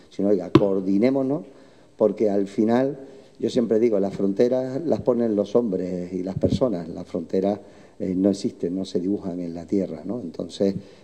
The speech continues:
eh, el hecho de esta reunión que, que nos proponía el presidente del Cabildo es una oportunidad magnífica para, para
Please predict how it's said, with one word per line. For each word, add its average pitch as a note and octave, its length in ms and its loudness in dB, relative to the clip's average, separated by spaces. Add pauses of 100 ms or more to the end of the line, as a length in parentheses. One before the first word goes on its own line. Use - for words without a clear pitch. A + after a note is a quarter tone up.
eh, F#2 680 -2
el G2 180 -2
hecho G#2 240 4
de G2+ 60 0
esta G#2+ 240 0
reunión G#2 420 2 (420)
que, F2+ 440 2
que F2 320 -4
nos F#2 160 4
proponía G#2 600 6
el F#2 120 -4
presidente F#2 560 -4
del F#2 140 -2
Cabildo F#2+ 520 0 (320)
es - 120 -4
una G2 180 -2
oportunidad F#2 520 -2
magnífica G#2 680 2
para, F#2 360 -2 (360)
para F#2+ 280 -4